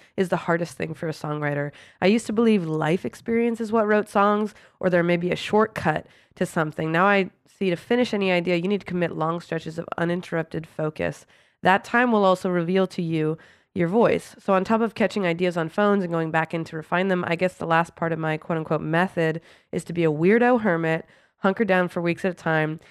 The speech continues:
eat whatever, whenever, sleep whenever, wherever, be around a microphone and a few different instruments at all times, and work on finishing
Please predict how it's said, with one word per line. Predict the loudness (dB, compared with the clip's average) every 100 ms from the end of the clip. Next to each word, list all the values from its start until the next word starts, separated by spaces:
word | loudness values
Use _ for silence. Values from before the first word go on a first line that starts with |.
| _ -2
eat | 0 4
whatever, | 4 4 4
whenever, | 2 2 2 0
sleep | -2 -4 -2
whenever, | 0 0 0
wherever, | 0 2 0 0 -4
be | -2 2
around | 2 2
a | 2
microphone | 0 -2 -4 -4 -2
and | -4
a |
few | -6 -8
different | -8 -6 -6
instruments | -8 -8 -12 -8
at | -8
all | -8
times, | -6 -6 -4
and | -4
work | -4
on | -6 -12
finishing | -10 -10 -8 -10 -10